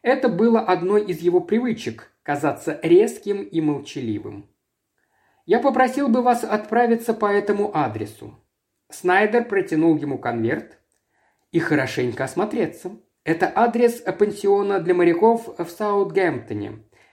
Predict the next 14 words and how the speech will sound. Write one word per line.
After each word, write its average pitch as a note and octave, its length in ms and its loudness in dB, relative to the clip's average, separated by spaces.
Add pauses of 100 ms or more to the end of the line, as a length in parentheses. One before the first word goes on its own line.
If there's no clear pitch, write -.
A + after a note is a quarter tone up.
(200)
Вы D#4+ 100 6
знаете E3+ 460 2
это F3 220 0
заведение, E3 580 0
морские D3+ 420 2
офицеры C4+ 460 0
в A3 80 -2
отставке A3+ 580 -2
и F#3+ 360 -4
прочие G3 580 2
в D3+ 80 0
этом C#3+ 240 -4
же C#3+ 160 -4
роде. A2 400 -6